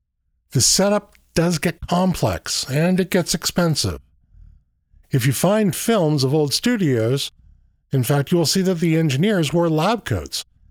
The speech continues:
and had to be technically brilliant just to keep everything working,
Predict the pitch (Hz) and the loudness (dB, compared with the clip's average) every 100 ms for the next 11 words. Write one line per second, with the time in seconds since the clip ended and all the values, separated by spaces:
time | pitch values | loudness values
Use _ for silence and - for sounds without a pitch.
0 | - _ _ 139 127 165 156 165 170 - | -20 _ _ 0 2 0 0 -2 -2 -4
1 | - 180 180 208 - 190 131 143 190 117 | -2 -2 0 -2 0 -2 0 0 2 -2
2 | 82 - - 180 - - - 143 - 135 | -4 -6 -2 -2 -2 -4 -2 -2 0 0
3 | 139 147 143 131 139 220 233 95 76 | 0 0 0 0 0 0 -2 -6 -6